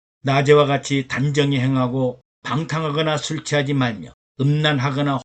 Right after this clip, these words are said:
호색하지 말며 다투거나 시기하지 말고 오직 주 예수 그리스도로 옷 입고 정력을 위하여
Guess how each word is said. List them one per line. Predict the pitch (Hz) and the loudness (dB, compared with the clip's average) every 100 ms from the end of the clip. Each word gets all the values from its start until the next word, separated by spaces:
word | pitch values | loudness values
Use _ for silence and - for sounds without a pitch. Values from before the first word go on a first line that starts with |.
| 143 | -6
호색하지 | 131 139 135 131 | -4 -4 -2 0
말며 | 131 127 127 131 127 127 _ _ | 2 2 2 2 0 -4 _ _
다투거나 | - 127 - 156 165 160 | -8 -6 -4 -2 0 0
시기하지 | - 165 156 160 143 151 | -2 -4 0 2 2 2
말고 | 135 110 - - _ _ | 0 -2 -8 -20 _ _
오직 | 120 151 135 - - | 0 0 0 -6 -6
주 | 160 156 | -2 2
예수 | 147 170 - 156 - | 4 2 0 -4 -4
그리스도로 | 151 135 - 147 147 | -6 -6 0 2 2
옷 | 131 139 | 0 0
입고 | 139 127 135 127 120 | 0 -2 -4 -4 -4
정력을 | - 147 170 170 165 | -4 -2 -2 -2 -2
위하여 | 151 147 90 - | 0 -2 -2 -10